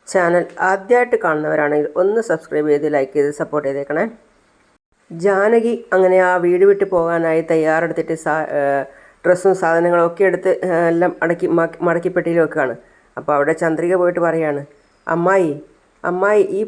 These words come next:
പ്രശ്നങ്ങൾക്കൊന്നും കാരണം അമ്മായിയല്ല, മറ്റുള്ളവരാ. അവരാ നിങ്ങളെ രണ്ടാളെയും പിരിച്ച് രണ്ട് വഴിയിലാക്കണമെന്ന് വിചാരിച്ച് ചെയ്തത്. അവരാണ് അതിൻ്റെ പ്രയോജനം പറ്റിക്കൊണ്ടിരുന്നത്.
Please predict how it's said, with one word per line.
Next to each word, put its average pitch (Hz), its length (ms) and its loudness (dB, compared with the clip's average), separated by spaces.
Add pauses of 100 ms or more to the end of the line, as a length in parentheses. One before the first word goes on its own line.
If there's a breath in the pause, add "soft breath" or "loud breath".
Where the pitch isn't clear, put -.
പ്രശ്നങ്ങൾക്കൊന്നും 202 920 2
കാരണം 185 380 0
അമ്മായിയല്ല, 185 800 0 (680)
മറ്റുള്ളവരാ. 196 760 0 (340)
അവരാ 180 460 2 (120)
നിങ്ങളെ 185 400 4
രണ്ടാളെയും 175 680 2
പിരിച്ച് 170 340 -2
രണ്ട് 165 320 0
വഴിയിലാക്കണമെന്ന് 165 680 0
വിചാരിച്ച് 156 420 -4
ചെയ്തത്. 143 520 -4 (340)
അവരാണ് 196 580 2 (140)
അതിൻ്റെ 160 240 0
പ്രയോജനം 160 540 0
പറ്റിക്കൊണ്ടിരുന്നത്. 139 760 -4